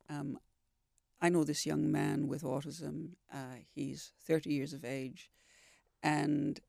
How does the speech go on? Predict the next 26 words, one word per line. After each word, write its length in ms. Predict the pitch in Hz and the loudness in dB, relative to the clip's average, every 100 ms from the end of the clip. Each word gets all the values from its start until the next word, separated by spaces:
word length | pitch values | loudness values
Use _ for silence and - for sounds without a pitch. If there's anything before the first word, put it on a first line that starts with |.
| _ | _
he 200 | 139 151 | -4 -2
loves 300 | 156 156 160 | 0 0 -2
going 280 | 156 151 147 | 2 2 2
to 80 | |
this 180 | 127 139 | -4 -8
particular 560 | - - - 143 143 135 | -12 -12 -10 -8 -8 -10
pub, 420 | - - 135 117 | -12 -2 -2 -2
student 500 | - - 170 156 156 | -10 -2 4 4 4
pub, 300 | - 139 127 - _ _ _ _ - | -4 -4 -4 -8 _ _ _ _ 4
every 360 | 180 165 143 139 | 4 6 2 0
week 300 | 123 - 131 | 0 -4 -8
on 80 | |
a 60 | 131 | -10
Tuesday. 580 | 143 135 127 - 120 - _ _ _ _ _ _ | -6 -4 -4 -8 -16 -18 _ _ _ _ _ _
And, 420 | 160 151 147 143 - | 4 6 6 2 0
uh, 300 | 156 151 147 - - | 2 4 4 0 -4
recently, 800 | 165 208 214 180 - 147 147 147 - | 0 2 4 2 2 0 0 -4 -4
um, 180 | 151 135 | 0 0
it 160 | - - | 0 -2
was, 400 | 147 143 143 185 - _ _ - | 0 0 -2 -8 -16 _ _ -6
uh, 280 | 139 135 135 - - | -2 -2 -4 -6 2
it, 140 | 156 - | 2 4
it 180 | 160 - | 0 2
was 160 | 147 | -2
booked 320 | 151 175 - | 0 -2 0
out 220 | 151 139 | 0 0